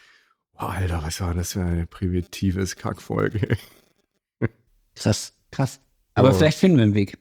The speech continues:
Speaker 1: Ich glaube, ja. Ich bin positiv, äh,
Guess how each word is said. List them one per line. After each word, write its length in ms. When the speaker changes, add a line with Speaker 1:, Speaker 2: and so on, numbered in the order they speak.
Speaker 1:
Ich 140
glaube, 320
ja. 340
Ich 180
bin 160
positiv, 640
äh, 60